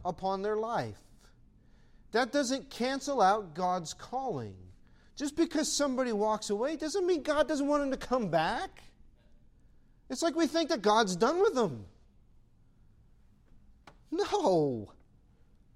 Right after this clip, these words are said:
It's quite the contrary. Doesn't Jesus say, "Hey, I leave the ninety-nine to go searching for the one"? That one lost straying sheep. Yeah, we have the tendency, for whatever reason,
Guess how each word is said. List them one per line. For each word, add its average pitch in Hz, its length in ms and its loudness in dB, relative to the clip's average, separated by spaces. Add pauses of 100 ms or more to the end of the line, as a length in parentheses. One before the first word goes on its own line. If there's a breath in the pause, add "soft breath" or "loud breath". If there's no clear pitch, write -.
(580)
It's - 100 -20
quite 285 280 4
the 262 100 -2
contrary. 262 640 0
Doesn't 277 340 0
Jesus 277 360 0
say, 294 220 0
"Hey, 240 200 4
I 208 180 4
leave 180 300 -2
the 151 120 -2
ninety-nine 175 760 -2
to 151 80 -4
go 147 140 -4
searching 151 420 -8
for 160 180 -6
the 120 60 -4
one"? 110 400 -10 (2500)
That 190 200 0
one 185 320 -2
lost 185 360 -2
straying 160 400 -6
sheep. - 480 -14 (920 soft breath)
Yeah, 240 120 10
we 269 220 8
have 247 260 8
the 202 100 8
tendency, 214 760 4 (440 loud breath)
for 208 180 2
whatever 208 600 6
reason, 135 680 -4